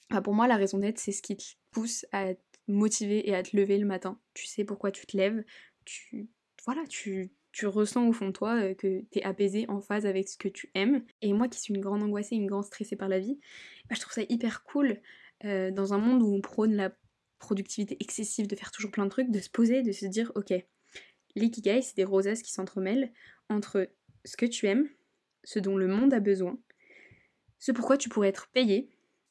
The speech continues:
et, euh, ce pourquoi tu es doué. » Et en fait, quand tu mets en parallèle et en perspective, euh, ces quatre rosaces, tu te rends compte qu'elles vont venir former la passion, la vocation,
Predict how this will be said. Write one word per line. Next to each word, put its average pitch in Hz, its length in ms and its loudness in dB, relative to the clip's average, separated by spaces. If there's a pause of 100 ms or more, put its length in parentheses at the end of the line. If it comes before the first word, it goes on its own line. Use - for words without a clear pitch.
(180)
et, 247 360 4
euh, 190 320 -2
ce - 220 -4
pourquoi 233 320 -2
tu 233 180 2
es 196 40 8
doué. » 175 260 -4 (880)
Et 208 60 4
en 196 100 2
fait, 269 280 -2
quand 208 140 -2
tu 202 160 -4
mets 240 180 2
en 202 140 -2
parallèle 214 520 0
et 196 80 -2
en 196 80 -4
perspective, 233 720 -4 (580)
euh, 190 160 -2
ces - 200 -8
quatre 233 360 -2
rosaces, 196 460 2
tu - 120 -14
te - 80 -14
rends 202 140 0
compte 269 360 0 (140)
qu'elles 208 480 2
vont 196 140 2
venir 208 300 2
former 190 440 0
la 196 160 2
passion, 208 460 -2 (160)
la 190 140 6
vocation, 220 540 -2